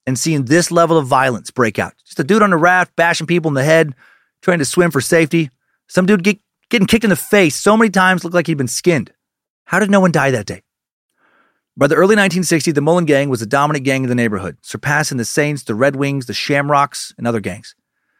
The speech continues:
They were also more than a little reckless, right? They'd rob any place, even the Lighthouse Tavern, which was their own hangout spot. What an awkward <laughs> place for them to rob. Uh, just coming in with masks, you know, just, "Take all the money, put it in the bag, lady."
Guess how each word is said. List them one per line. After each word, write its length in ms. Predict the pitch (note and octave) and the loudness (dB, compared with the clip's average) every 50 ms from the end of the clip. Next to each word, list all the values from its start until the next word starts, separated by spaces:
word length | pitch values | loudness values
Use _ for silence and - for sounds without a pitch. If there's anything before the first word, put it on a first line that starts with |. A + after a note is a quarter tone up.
| _ _ _ _ _ - | _ _ _ _ _ -6
They 140 | G#2 B2+ C#3+ | -2 0 2
were 60 | D3+ | 4
also 220 | D#3+ E3 D3+ - | 2 2 2 0
more 180 | D3+ D3 D3+ D3+ | 0 2 2 2
than 100 | C#3+ C#3+ | 2 2
a 40 | C3+ | 2
little 140 | C#3+ C#3 A#2+ | 0 2 2
reckless, 540 | B2 B2 A#2 - G2 F#2+ - - - - _ _ _ _ _ _ - | 2 0 -2 -2 -8 -12 -12 -14 -18 -20 _ _ _ _ _ _ -8
right? 120 | A#2 B2 | -8 -4
They'd 140 | A#2+ B2+ A2 | -4 -4 -2
rob 300 | A2+ B2+ C#3+ D3+ D#3+ D#3+ | 0 2 2 2 2 2
any 120 | D#3 D3+ | 0 -2
place, 320 | C#3+ - - B2 G#2+ - - - | -4 -4 -4 -4 -4 -4 -6 -6
even 300 | E3+ G3 A#3 A#3+ C#4 C4+ | -2 -2 0 0 0 2
the 80 | B3 A3 | 2 2
Lighthouse 500 | G3 F#3 F3 F#3+ F3+ E3+ F3 E3+ D#3+ - | 4 2 2 2 0 0 0 0 0 -2
Tavern, 400 | - F3 F3+ E3+ D#3+ D3+ C3+ B2+ | -2 -2 0 0 0 0 -2 -2
which 160 | B2+ - - | -4 -4 -4
was 100 | C#3 A#2 | -4 -2
their 160 | - C#3 - | -2 -2 0
own 220 | D3 D3+ E3 E3+ - | 0 0 0 0 -2
hangout 400 | - D3 E3 D#3+ D3+ C3+ G#2+ - | -2 -2 -2 -2 -2 -4 -4 -6
spot. 340 | - - A2+ E2+ - - - _ _ _ _ _ _ _ _ _ _ _ _ _ _ _ _ _ _ _ _ | -6 -4 -4 -4 -6 -10 -20 _ _ _ _ _ _ _ _ _ _ _ _ _ _ _ _ _ _ _ _
What 140 | - G#3 | 0 0
an 60 | G#3+ - | 0 2
awkward 340 | D#3+ F3 F3 - F#3 D#3+ A#2+ | 2 0 0 0 -2 -4 -4
<laughs> 400 | - - - - - - E3+ C#3+ | -6 -8 -10 -8 -6 -6 -6 -4
place 240 | - D#3+ E3 D3 - | -2 0 0 0 0
for 80 | - | 0
them 80 | E3 D3+ | -2 0
to 80 | C3+ | 0
rob. 280 | B2+ D3 D3+ C#3 - - _ _ _ _ _ _ _ _ _ _ _ _ _ _ _ _ _ _ - | 2 2 2 0 -2 -4 _ _ _ _ _ _ _ _ _ _ _ _ _ _ _ _ _ _ -12
Uh, 240 | - B2+ B2 A#2+ B2 | -10 -8 -8 -8 -8
just 200 | B2+ B2 - - | -10 -10 -12 -8
coming 220 | - - D#3+ E3+ | -4 -2 0 2
in 40 | E3+ | 2
with 120 | D3 A2+ C#3 | 2 2 0
masks, 420 | C#3+ C3+ D3+ D#3 D#3+ D#3+ - - | 0 0 2 0 0 -2 -4 -4
you 60 | F3+ | -2
know, 100 | E3+ F3 | 0 0
just, 140 | E3+ E3 - | 0 0 0
"Take 120 | - A#3+ | 0 2
all 80 | B3+ C4+ | 2 2
the 60 | C4 | 2
money, 260 | B3+ C4+ C4+ C4 A3+ | 2 2 2 2 2
put 160 | - - B3 C4 | 0 0 2 2
it 40 | |
in 40 | C4+ B3+ | 2 2
the 60 | A3 | 2
bag, 300 | - C4+ C4+ C4 A#3+ G3+ | 2 2 2 2 2 2
lady." 380 | A3 A3 G#3+ G3+ F#3 B2 - | 2 2 2 2 0 -2 -6